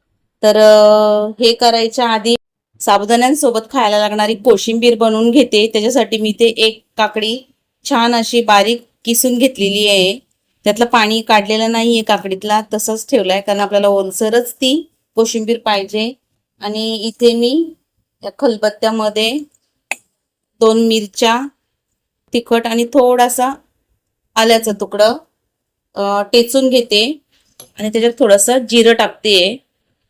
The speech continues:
पाव चमच इतकं जिरं टाकतेय. आणि हे सगळं व्यवस्थित आपल्याला टेचून घ्यायचं आहे. आणि याच्यामध्ये मी इथे तीन चमच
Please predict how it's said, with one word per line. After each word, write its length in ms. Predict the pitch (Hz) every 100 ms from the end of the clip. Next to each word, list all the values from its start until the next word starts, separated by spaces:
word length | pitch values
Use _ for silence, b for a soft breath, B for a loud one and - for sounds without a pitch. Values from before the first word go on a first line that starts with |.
| _
पाव 200 | 214 214
चमच 340 | 214 226 220
इतकं 380 | 226 220 - 247 349 _ _ _ _ _ _ _ -
जिरं 260 | 240 233
टाकतेय. 640 | 233 226 _ 226 196 185 285 - _ _ _ _ _ _ _ _
आणि 280 | 196 214 220
हे 60 |
सगळं 380 | 240 262 190 208
व्यवस्थित 440 | 214 208 208 214 220
आपल्याला 420 | 208 214 214 240 302 _ _ _ _ _ _ _ _ _ _ _ _ _ -
टेचून 420 | 226 220 240 240
घ्यायचं 420 | 233 226 170 -
आहे. 420 | 202 196 202 214 294 _ _ _ _ _ _ _
आणि 260 | - 214 220
याच्यामध्ये 500 | 208 220 214 208 214
मी 180 | 220 220
इथे 520 | 208 226 254 311 - _ _ _ _ _
तीन 160 | 202 196
चमच 760 | 208 202 214 254 - - -